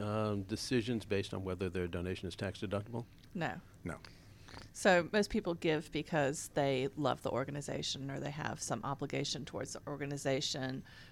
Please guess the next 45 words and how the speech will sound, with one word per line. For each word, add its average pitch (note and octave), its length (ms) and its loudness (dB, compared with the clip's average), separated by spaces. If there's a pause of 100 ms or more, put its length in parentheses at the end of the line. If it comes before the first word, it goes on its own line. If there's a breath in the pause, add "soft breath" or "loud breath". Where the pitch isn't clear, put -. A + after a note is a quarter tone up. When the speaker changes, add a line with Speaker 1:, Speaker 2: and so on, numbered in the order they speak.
(140 loud breath)
Speaker 2:
or E3+ 60 2
they're E3+ 120 2
involved C#3+ 340 4
in D3 80 0
the - 140 -4
organization C#3 580 -4
in - 80 -6
some - 240 -4
way. A2 140 -2
What - 200 -4
taxes G#3+ 560 0
really D3+ 260 0
do D3 120 -4
is C#3+ 300 0
affect - 460 0
how C#3+ 200 -4
much - 500 -4 (640 soft breath)
they're D3 140 4
going C#3 340 -2
to E3 140 -2
give. A2 460 -6 (400 soft breath)
So C#3+ 400 4
instead D#3 360 0
of D3+ 180 0
maybe D3+ 280 0
giving C#3+ 320 -4
five G#3 320 4
thousand E3 360 0
dollars, D3 400 0
they're D#3+ 120 -4
gonna D3 220 -4
give - 420 -4 (520)
two A3+ 200 2
thousand - 420 -4
dollars - 440 -6
because D#3+ 320 -4
they're D#3+ 100 -6
not D3+ 280 -2
able D3+ 220 -4
to - 80 -6
itemize - 520 -6
and - 120 -8
take - 260 -6
that, - 260 -4 (560 loud breath)
um, C#3+ 240 -2